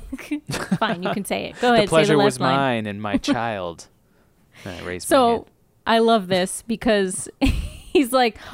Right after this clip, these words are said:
Speaker 1: "All the Hail Marys in the world won't help you." Okay, fine. Do ten Our Fathers and an act
Speaker 2: All
Speaker 1: of
Speaker 2: right.
Speaker 1: contrition and you'll be fine.
Speaker 2: Just do ten Our Fathers and you're all good. <laughs>
Speaker 1: And she's like, "Okay."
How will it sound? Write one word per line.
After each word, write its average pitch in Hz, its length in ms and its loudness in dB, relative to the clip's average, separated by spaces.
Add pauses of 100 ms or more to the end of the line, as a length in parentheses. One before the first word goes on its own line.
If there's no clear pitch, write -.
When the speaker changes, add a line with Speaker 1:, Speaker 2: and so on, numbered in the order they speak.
Speaker 1:
"All 277 240 6
the 330 80 4
Hail 330 220 4
Marys 330 340 0
in 311 60 2
the 302 80 4
world 311 300 4
won't 269 200 4
help 269 240 2
you." 285 240 4
Okay, 226 340 2
fine. 190 380 0
Do 214 180 2
ten 208 220 0
Our 208 140 2
Fathers 175 440 2
and 117 100 2
an 139 60 4
act 180 100 6
Speaker 2:
All 208 80 8
Speaker 1:
of 202 60 6
Speaker 2:
right. 160 220 8
Speaker 1:
contrition 175 340 2
and 190 100 -4
you'll 196 120 2
be 220 120 0
fine. 175 400 0
Speaker 2:
Just 175 260 2
do 208 160 2
ten 180 260 0
Our 185 200 4
Fathers 123 500 2
and 120 120 -2
you're 123 160 2
all 160 200 6
good. 113 400 0
<laughs> - 40 -20 (480)
Speaker 1:
And 214 200 0
she's 214 220 0
like, 202 220 0
"Okay." 311 560 4